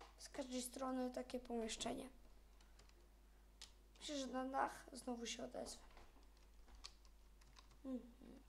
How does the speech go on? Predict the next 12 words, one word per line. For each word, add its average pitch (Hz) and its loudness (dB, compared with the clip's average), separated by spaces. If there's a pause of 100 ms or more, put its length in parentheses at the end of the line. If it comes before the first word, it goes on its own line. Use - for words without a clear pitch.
(1040)
Dobra, 254 6
zbudowałem 269 2
cztery 277 2
pomieszczenia. 240 0 (1500)
Jeszcze 247 -6
tutaj 269 -2
nic 277 2
nie 277 -2
budowałem, 240 2 (100)
oprócz 226 -8
tego. 226 0 (1400)
Mm. 247 -2